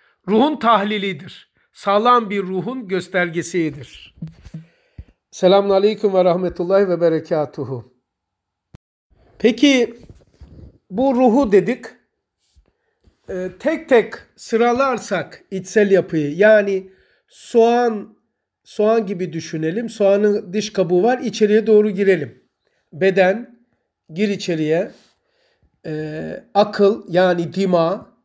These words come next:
gir içeriye. Vicdan, gir içeriye. Kalp,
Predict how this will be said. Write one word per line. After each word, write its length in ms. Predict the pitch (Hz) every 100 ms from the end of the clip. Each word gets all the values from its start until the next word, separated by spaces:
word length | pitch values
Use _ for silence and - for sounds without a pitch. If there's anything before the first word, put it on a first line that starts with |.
| -
gir 160 | 175
içeriye. 720 | 220 220 202 190 170 151 - _ _ -
Vicdan, 720 | 214 214 156 170 170 214 226 _ _ _ -
gir 160 | 165 220
içeriye. 720 | 214 208 185 175 147 143 _ _ _ _
Kalp, 420 | - 196 190 202